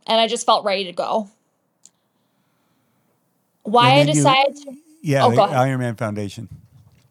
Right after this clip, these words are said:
Speaker 1: Uh-huh. Yeah, so the Ironman Foundation, that, that was, um, that was an easy decision. I,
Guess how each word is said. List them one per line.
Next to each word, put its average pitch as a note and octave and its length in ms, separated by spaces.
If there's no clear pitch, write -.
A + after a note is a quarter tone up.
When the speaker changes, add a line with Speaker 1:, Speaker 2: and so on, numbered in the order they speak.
Speaker 1:
Uh-huh. B3 360
Yeah, C4+ 260
so C4+ 500
the C4+ 160
Ironman D#4+ 480
Foundation, A#3+ 920
that, B3 960
that A#3 360
was, A3+ 460
um, G#3 300
that C4 180
was D4 140
an D4 100
easy A3 300
decision. F#3+ 720
I, A3 960